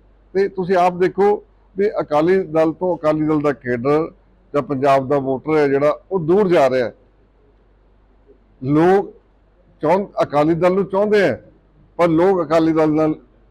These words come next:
ਨਾਰਾਜ਼ ਹੈ। ਝੁੰਦਾ ਕਮੇਟੀ ਬਣਾਈ ਸੀ,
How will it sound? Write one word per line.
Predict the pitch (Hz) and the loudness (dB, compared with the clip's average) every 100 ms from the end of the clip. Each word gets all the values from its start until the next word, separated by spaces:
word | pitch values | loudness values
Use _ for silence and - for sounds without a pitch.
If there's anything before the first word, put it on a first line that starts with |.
| 131 | -8
ਨਾਰਾਜ਼ | 131 135 131 120 | -2 2 2 2
ਹੈ। | 113 98 _ _ _ _ _ _ 170 | -2 -6 _ _ _ _ _ _ -2
ਝੁੰਦਾ | 160 156 | 2 2
ਕਮੇਟੀ | 160 165 175 156 | 0 0 -2 0
ਬਣਾਈ | 165 170 160 | 0 2 0
ਸੀ, | 151 165 165 | 0 0 -2